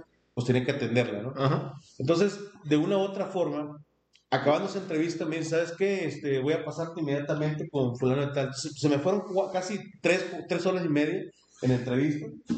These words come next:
Speaker 1: Y yo todavía en el trabajo, ¿no? Entonces, sí, obviamente tengo mi oficina, me encierro y todo, pero, pero obviamente es de la situación que me ha pasado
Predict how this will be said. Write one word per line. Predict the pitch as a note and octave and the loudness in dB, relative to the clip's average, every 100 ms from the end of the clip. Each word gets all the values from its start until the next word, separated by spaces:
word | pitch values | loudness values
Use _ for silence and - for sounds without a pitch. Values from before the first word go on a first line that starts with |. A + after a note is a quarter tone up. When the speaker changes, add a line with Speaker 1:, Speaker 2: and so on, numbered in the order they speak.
| A#2+ - - _ _ _ - | -4 -14 -20 _ _ _ -2
Speaker 1:
Y | B2+ C3 | 2 4
yo | C#3+ D3+ | 4 2
todavía | D#3+ D#3+ E3 | -2 -2 -2
en | D#3+ | -4
el | |
trabajo, | D#3 A#2+ C3 - A2+ | -2 0 0 -2 -6
¿no? | A#2+ | -4
Entonces, | C3+ C#3 C#3 D3+ D3+ - | -4 -2 -2 0 -2 -6
sí, | - F3 | -4 2
obviamente | E3 D3+ D#3 - | 4 4 0 -2
tengo | D#3+ | -2
mi | D#3 | -2
oficina, | D#3 D#3 E3+ D#3+ D3+ | -2 -4 -2 0 2
me | D3 | 2
encierro | C#3+ C#3+ C#3 C#3+ | 0 0 0 0
y | D3 | -2
todo, | D3+ D#3 D3 | -2 0 0
pero, | C3 B2+ B2 B2 - | 2 2 2 0 -4
pero | - B2 B2+ | 0 2 2
obviamente | C#3 C#3 D#3 E3+ D#3+ - - _ - - | 2 -2 -6 -4 -2 -4 -8 _ -14 2
es | D3+ | 4
de | F3 | 4
la | F3+ | 2
situación | - C#3 E3 | 0 -2 -2
que | E3 | -2
me | E3 | -2
ha | E3 | 0
pasado | D#3+ C#3 D#3 E3 | -2 0 2 2